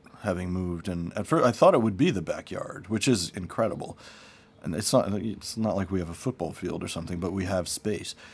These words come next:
And yet, really the best thing is the, the driveway. The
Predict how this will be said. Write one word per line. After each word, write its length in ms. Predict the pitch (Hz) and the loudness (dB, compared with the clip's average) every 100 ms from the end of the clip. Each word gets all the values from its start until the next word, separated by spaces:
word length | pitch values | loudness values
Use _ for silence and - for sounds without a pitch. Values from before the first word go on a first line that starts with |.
| - - _ - | -20 -20 _ -2
And 340 | 98 92 92 | 0 2 2
yet, 300 | 98 95 90 | 2 2 0
really 300 | - 120 160 | 0 4 6
the 120 | 120 95 | 6 4
best 280 | 90 - | 2 0
thing 160 | 92 87 | -4 -6
is 300 | 85 82 - - _ | -4 -6 -8 -12 _
the, 120 | - 101 _ | -10 -10 _
the 120 | - 87 | -6 -6
driveway. 720 | - 95 87 82 - - - _ - _ _ | 0 2 2 0 -8 -12 -14 _ -20 _ _
The 260 | 123 123 | 6 6